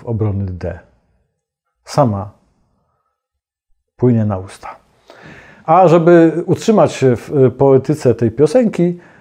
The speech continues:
to pragnę wspomnieć również o nagrodach, które przyznają studenci dziennikarstwa z różnych uczelni. Studenci dziennikarstwa z różnych uczelni przyznają nagrody pod takim pretensjonalnym tytułem mediatory.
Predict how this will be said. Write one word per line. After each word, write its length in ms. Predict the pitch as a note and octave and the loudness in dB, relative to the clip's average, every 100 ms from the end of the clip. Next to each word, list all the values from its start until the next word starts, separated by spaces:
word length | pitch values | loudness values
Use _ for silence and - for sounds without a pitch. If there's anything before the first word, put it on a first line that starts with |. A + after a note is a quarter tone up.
| _ - | _ 0
to 340 | E3+ E3+ E3+ | 2 2 0
pragnę 280 | D3+ D3 C3 | 0 0 0
wspomnieć 460 | A#2+ - F3+ E3+ B2 | -4 -2 0 2 0
również 420 | D3 D#3 E3 C3+ | 0 0 -2 -2
o 60 | C#3 | 0
nagrodach, 680 | C3 A2+ D3 F3+ E3+ D#3+ | 0 2 2 4 2 2
które 420 | - C#3+ C3+ C3+ C3 - | -2 2 4 4 2 -8
przyznają 500 | - A#2+ A2 D3 D#3 | -8 -6 0 2 2
studenci 640 | - - A2+ C3+ D3+ - A#2+ | -2 -6 -2 0 -2 -6 -4
dziennikarstwa 1000 | A#2+ A2 A#2+ A2+ A#2+ G#2+ - - G#2+ G#2 | -2 0 -2 0 -2 -2 -6 -10 -6 -4
z 100 | F#2+ | -6
różnych 500 | G2+ F2+ G2 F#2+ - | -8 -8 -10 -12 -12
uczelni. 600 | G#2+ - G#2 F2+ F2+ G2+ _ - - _ | -10 -6 -6 -6 -10 -14 _ -20 -20 _
Studenci 440 | - B2+ F#3+ D#3 | -4 0 0 0
dziennikarstwa 680 | C3 C3 B2 D#3 D#3 - A#2 | 0 0 0 -2 -2 -2 -2
z 80 | |
różnych 380 | A#2+ B2+ G#2+ - | -2 -4 -6 -10
uczelni 440 | G#2 - F#3+ F#3+ E3+ | -8 0 0 0 -4
przyznają 400 | - A#2+ D3 C3+ | -6 0 0 2
nagrody 640 | A#2+ A2 D3+ C3+ C3+ C3+ - _ _ _ _ _ _ _ | 0 0 0 2 0 -2 -16 _ _ _ _ _ _ _
pod 220 | - A#2+ - | -8 -8 -2
takim 460 | C#3+ - C3 B2+ B2+ | -2 0 -2 -2 -2
pretensjonalnym 1120 | D#3 D#3+ D#3+ - B2+ C3+ D#3 D3 C3 A#2+ A#2+ - F#2 | -2 2 2 2 0 2 2 0 0 0 -2 -8 -16
tytułem 680 | G#2+ A2+ - C3+ B2+ A2+ A#2+ - | -10 -10 -4 0 2 0 -4 -8
mediatory. 1300 | G#2+ A#2 C#3 G#2 A#2 A#2 G#2+ - C#3 A2+ F#2+ F2 G2+ | -4 0 0 0 0 0 0 0 0 0 -2 -12 -18